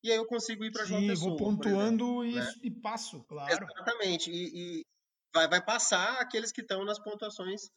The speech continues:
Speaker 2: Aí
Speaker 1: é,
Speaker 2: ele não vai pra uma
Speaker 1: menores.
Speaker 2: cidade
Speaker 1: Então, é
Speaker 2: média,
Speaker 1: uma
Speaker 2: por exemplo, ele
Speaker 1: estratégia.
Speaker 2: vai direto pra top.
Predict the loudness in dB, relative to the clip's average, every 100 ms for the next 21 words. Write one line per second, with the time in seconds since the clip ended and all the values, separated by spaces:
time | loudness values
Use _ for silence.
0 | _ -10 -2 0 4 4 4 4 2 2
1 | 2 0 2 4 4 2 0 -2 -4 -4
2 | -4 -4 -4 -4 -4 -2 -2 -2 -4 -4
3 | -4 -2 -2 -2 -4